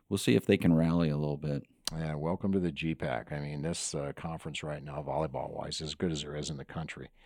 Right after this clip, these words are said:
Speaker 2: And, uh, and again, the national tournament's always just a, a blast to go watch great volleyball.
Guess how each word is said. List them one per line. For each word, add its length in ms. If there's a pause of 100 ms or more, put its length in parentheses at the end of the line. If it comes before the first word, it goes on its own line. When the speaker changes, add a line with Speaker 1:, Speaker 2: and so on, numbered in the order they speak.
(380)
Speaker 2:
And, 260
uh, 180
and 120
again, 260
the 60
national 380
tournament's 420
always 340
just 240
a, 220
a 60
blast 440
to 80
go 140
watch 340
great 220
volleyball. 460